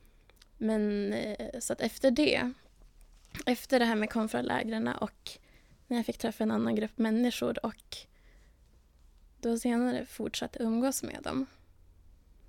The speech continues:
som jag träffade på, eh, lägret, så, eh, utvecklades jag extremt mycket som person.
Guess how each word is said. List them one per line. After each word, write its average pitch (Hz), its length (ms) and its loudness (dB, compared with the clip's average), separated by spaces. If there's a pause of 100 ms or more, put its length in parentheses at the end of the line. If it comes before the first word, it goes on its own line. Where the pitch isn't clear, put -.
(180)
som - 220 -6
jag 214 100 -4
träffade - 520 -4
på, - 400 -6
eh, 269 140 -8 (720)
lägret, - 640 -8 (1600)
så, 220 500 -2
eh, 233 380 -4 (1600)
utvecklades 233 800 -2
jag - 100 -4
extremt - 460 -6
mycket - 220 -6
som - 120 -8
person. - 360 -6